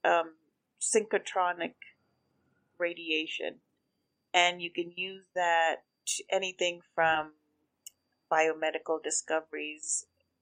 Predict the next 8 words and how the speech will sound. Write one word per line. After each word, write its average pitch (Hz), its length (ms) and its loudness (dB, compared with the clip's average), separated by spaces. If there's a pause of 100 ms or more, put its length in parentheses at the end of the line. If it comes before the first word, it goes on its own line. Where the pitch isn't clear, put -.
(380)
to 180 300 -10 (920)
building 202 320 4
materials 220 960 -10
to, 151 340 -12 (4000)
um, 160 540 -6 (1500)
transportation, 175 920 -4
thinking 170 320 -8
about 160 340 -2